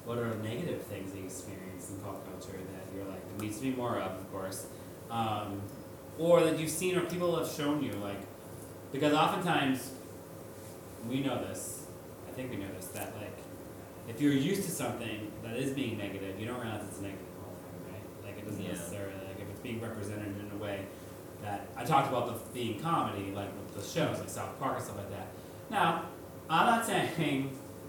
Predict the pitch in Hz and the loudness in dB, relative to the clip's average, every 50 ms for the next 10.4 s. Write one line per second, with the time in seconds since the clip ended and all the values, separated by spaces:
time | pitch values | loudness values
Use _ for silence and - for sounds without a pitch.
0 | - - - 151 156 156 156 147 170 175 180 180 190 180 165 151 143 - 139 135 | -10 -6 0 4 6 6 8 8 8 6 6 4 4 4 4 4 4 2 4 4
1 | 139 139 147 156 - - 156 143 - 147 139 139 135 131 123 123 120 117 113 110 | 4 4 4 4 4 4 2 4 4 4 2 2 4 4 6 6 4 4 2 0
2 | 107 104 104 - - - 104 107 110 - 131 131 123 120 113 113 110 110 110 110 | 0 -2 -4 -6 -8 -8 -8 -6 -2 -2 0 0 2 2 2 2 2 4 4 2
3 | 107 107 107 - - - 170 170 170 170 165 165 165 156 - 127 117 117 117 - | 2 0 0 -4 -4 0 2 4 4 4 4 2 2 0 0 0 2 4 4 6
4 | 120 120 120 117 117 110 107 107 107 - - 98 101 110 123 123 - - - - | 6 6 6 4 4 2 0 -2 -4 -6 -6 -8 -6 -4 -4 -2 -2 -2 -4 -4
5 | 107 107 110 110 110 110 107 104 107 104 101 98 98 107 110 117 120 - - 117 | -4 -4 -2 -2 0 0 -2 -2 -4 -4 -4 -4 -4 -4 -4 -4 -4 -4 -4 -6
6 | 113 113 - - - - - - - 135 147 165 180 165 143 131 117 113 110 120 | -6 -6 -6 -8 -10 -10 -12 -10 -4 2 6 8 8 8 8 6 2 0 -2 -2
7 | 117 113 104 101 98 98 95 - - - - - 117 117 113 110 107 107 110 107 | -2 -2 -2 -2 -2 -2 -4 -6 -8 -10 -8 -6 -4 -4 -4 -4 -4 -4 -4 -4
8 | 101 101 101 101 - - 160 151 151 151 151 147 143 120 104 107 107 - - - | -4 -4 -4 -4 -2 0 2 4 6 6 6 4 4 2 0 -2 -4 -6 -6 -6
9 | - - - - - - - - - - - - - - - - - - - - | -6 -8 -8 -10 -10 -10 -10 -8 -8 -8 -8 -8 -10 -10 -10 -10 -10 -12 -10 -6
10 | - 127 127 123 120 120 120 | -4 -2 -2 -2 -2 -2 -4